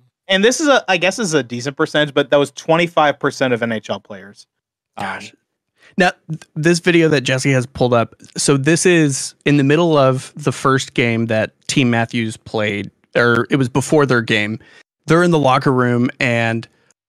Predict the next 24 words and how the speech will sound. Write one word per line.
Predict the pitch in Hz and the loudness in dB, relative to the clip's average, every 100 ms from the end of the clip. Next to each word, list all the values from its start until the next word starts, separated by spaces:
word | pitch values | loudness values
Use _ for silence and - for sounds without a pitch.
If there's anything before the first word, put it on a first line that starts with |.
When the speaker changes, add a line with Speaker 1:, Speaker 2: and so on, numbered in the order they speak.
| - | -4
Speaker 2:
you've | 135 131 | -2 2
got | 127 117 | 0 0
three | - 147 147 143 139 | -2 0 2 4 2
big | 135 135 135 | 0 -2 0
brain | 127 120 127 123 123 - _ _ _ _ | 0 0 2 0 -2 -4 _ _ _ _
commentators | - 123 120 117 123 117 110 107 - | -4 -2 0 -2 0 0 0 -2 -4
talking | - 117 113 127 | 0 0 0 -2
about | 113 113 110 | 0 0 0
this | 110 - | -4 -6
clip | - 131 123 | -2 -2 0
they're | 117 | -2
showing. | 107 117 104 107 - _ _ _ _ - | 0 0 0 -2 -6 _ _ _ _ 0
And | 160 147 135 - _ _ _ _ _ - | 2 0 -2 -10 _ _ _ _ _ -2
I'm | 135 165 | 0 0
almost | 156 180 214 202 - | 2 4 4 2 2
certain | 202 202 180 135 | 0 2 0 2
they | 139 156 | 2 4
are | 170 | 4
mistaking | 160 - - 156 147 131 117 | 2 0 0 0 2 2 2
Mitch | 143 175 | 2 0
Marner | 160 170 190 151 113 117 - _ _ _ _ - | 0 2 2 2 0 -4 -8 _ _ _ _ -2
for | 165 | 0
Justin | 165 156 170 - 180 | 0 2 0 2 0
Bieber | 143 170 175 117 110 | 0 -2 -2 -2 -4